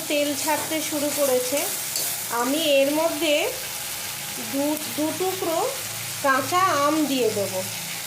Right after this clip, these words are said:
এই কাঁচা আমটা দিলে এই যে বেগুন আর পাবদা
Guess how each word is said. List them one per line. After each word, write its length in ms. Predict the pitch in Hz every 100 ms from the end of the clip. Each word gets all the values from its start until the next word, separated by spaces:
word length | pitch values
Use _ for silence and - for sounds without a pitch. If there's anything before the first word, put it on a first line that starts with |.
| - - - - - - - - - 269
এই 80 | 302 302
কাঁচা 360 | 254 247 320 311 285
আমটা 280 | 277 294 349 349
দিলে 240 | 330 277 302 480 - - - - -
এই 60 | 262
যে 80 | 294 285 247
বেগুন 420 | 277 269 311 330 320
আর 80 | 320 -
পাবদা 380 | 302 262 254 294